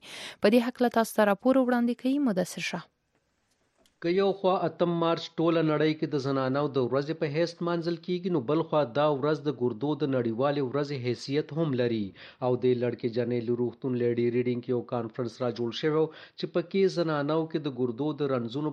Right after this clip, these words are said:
Speaker 2: په هکله پروفیسرانو خپلې مقالې وړاندې کړې. دوی ویل د نړۍ هرو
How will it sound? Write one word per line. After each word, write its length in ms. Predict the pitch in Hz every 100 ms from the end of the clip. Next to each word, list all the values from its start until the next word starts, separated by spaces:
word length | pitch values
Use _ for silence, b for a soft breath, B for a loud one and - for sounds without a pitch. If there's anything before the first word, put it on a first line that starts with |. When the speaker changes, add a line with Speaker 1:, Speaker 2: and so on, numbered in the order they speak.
| 135
Speaker 2:
په 40 | 120
هکله 240 | 147 151 143 135
پروفیسرانو 720 | 123 120 110 117 131 139 139
خپلې 240 | - 151 156 143
مقالې 400 | 131 175 170 139
وړاندې 320 | 117 117 110 110
کړې. 200 | 107 101 92 B B B 117
دوی 120 | 117 117
ویل 180 | 123 123 120
د 20 | 113
نړۍ 200 | 120 131 104
هرو 200 | 117 165